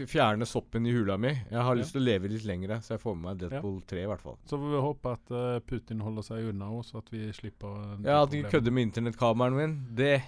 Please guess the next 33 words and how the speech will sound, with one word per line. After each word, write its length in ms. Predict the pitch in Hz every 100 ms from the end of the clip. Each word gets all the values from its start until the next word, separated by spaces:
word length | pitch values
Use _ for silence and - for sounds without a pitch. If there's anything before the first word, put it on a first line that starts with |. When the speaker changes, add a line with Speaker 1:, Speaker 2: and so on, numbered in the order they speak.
| - _ _ -
Speaker 1:
er 120 | 131
det 100 | 113
jeg 80 | 92
er 40 |
mest 180 | 95 92
bekymret 340 | 104 107 101 95
for 80 | 110
om 100 | 107
dagen. 300 | 110 117 110 - _ _ -
Speaker 2:
Ja, 160 | 147
for 80 | 135
du 60 | 135
har 100 | 131
hatt 180 | 127 120
noen 140 | 117
sånne 500 | 120 104 104 110 107
sabotører 520 | 101 110 107 120 101 98
hos 140 | 101
deg 180 | 107 101
også? 180 | 135 165 _ _ _ _ _ _ -
Speaker 1:
Ja, 240 | - 92 131 - 107
det 60 | 110
er, 120 | 107
bor 300 | 101 95 113
tross 260 | - 123
alt 180 | 120 110
i 20 | 117
en 160 | 117
hule, 480 | 117 101 78 98 143 131 - -
og 320 | 107 107 107 110
gjett 460 | 113 113 _ -
hvor 240 | 101 110 107
disse 180 | 104